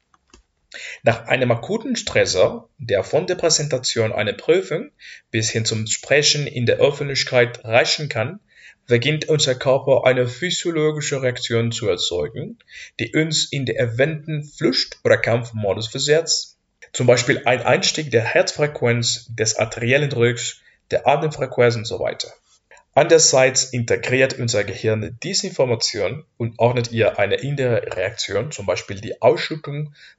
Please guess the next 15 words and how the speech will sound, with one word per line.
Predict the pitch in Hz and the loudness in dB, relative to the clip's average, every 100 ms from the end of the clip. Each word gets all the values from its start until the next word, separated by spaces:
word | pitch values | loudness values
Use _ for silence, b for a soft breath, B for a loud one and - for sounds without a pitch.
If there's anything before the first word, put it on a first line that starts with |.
| - | -2
bestimmter | 113 - 127 123 - - | 0 0 -2 2 4 4
Hormone | 113 113 156 151 | 2 0 0 0
wie | |
Cortisol, | 151 151 147 147 135 123 - - B B B _ | -2 -4 -4 -6 -2 -4 -4 -14 B B B _
und | 139 - | -2 4
eine | 120 117 107 - | 4 6 2 4
äußere | 135 156 - 143 | 6 6 4 2
Reaktion | 135 120 120 - 104 101 | 0 -2 -4 -4 -4 -6
zu, | - 98 135 214 _ B B B | -8 -10 -10 -10 _ B B B
die | 120 | -2
mit | 117 | -2
unserem | 139 123 113 117 117 | -2 -2 4 4 4
Verhalten | 110 - 156 - 151 | 0 2 2 0 -6
verbunden | 113 123 123 113 | -4 -2 -2 -4
ist | - 117 117 - - - | 0 2 2 0 -4 -14